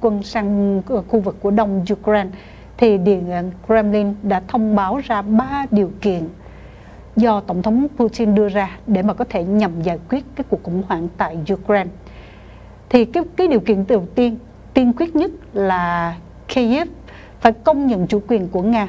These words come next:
tại bán đảo Crimea. Mà cái bán đảo này thì chúng ta đã thấy rằng trong suốt cái thời gian qua mà Nga đã đánh và đã sát nhập cái bán đảo Crimea vào năm hai ngàn mười bốn. Và cái vấn đề điều kiện thứ hai là Ukraine phải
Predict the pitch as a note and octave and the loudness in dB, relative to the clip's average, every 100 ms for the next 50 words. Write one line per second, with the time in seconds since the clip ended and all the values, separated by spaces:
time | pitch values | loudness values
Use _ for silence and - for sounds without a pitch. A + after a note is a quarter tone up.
0 | - F3+ F3+ A3+ G3+ E3 - A#3 G3 G3+ | -2 -4 0 0 0 -4 -4 -2 0 0
1 | G3 F#3 - G3+ F3+ C4 A3 C#4 G3 F#3 | 0 -4 -6 -4 0 0 0 -2 -2 -2
2 | G#3+ F3 F#3 A3 A#3+ F3+ F3+ G3+ A#3 A3+ | -4 -2 -2 0 0 -2 -2 -2 -2 -4
3 | E3+ F3 G3+ - E4+ E4+ - G#3 G3 F#3+ | -6 -4 -4 -4 -6 -6 -4 -2 -2 -4
4 | F#3+ G3 F#3 F3 F3+ F#3+ F3 - F3+ A#3+ | -2 -2 -2 -2 -2 -2 -4 -4 -4 -4
5 | - - - - A3+ G#3+ C#4+ - - - | -10 -20 -20 -2 2 2 0 -4 -8 -4
6 | F3+ F3 F3 - E4 - - B3+ A3+ B3+ | -2 -2 -4 -6 -6 -6 -4 -2 0 0
7 | A3 - G#3+ - - - G#3+ G3+ G3+ F#3 | 0 -4 -10 -14 -16 0 0 2 -2 -4
8 | F#3 F#3 F#3+ F#3+ F3+ D#3 D#3+ F3 G3+ D#4 | -2 -4 -2 -2 -2 -2 0 2 2 0
9 | - - - - - - - - A3 G3 | -6 -20 -20 -16 -16 -16 -20 0 2 2
10 | F#3 F3 - - C#4+ D4 C4 F3+ F#3 F#3+ | -2 -6 -8 -6 -2 0 0 0 -2 -4
11 | E3 A#3 B3 G#3+ G3 G#3 F#3+ G3 G3 A3+ | -2 -2 -2 -4 -4 -2 0 -2 0 0
12 | G3+ F#3+ G#3 | 0 -4 -6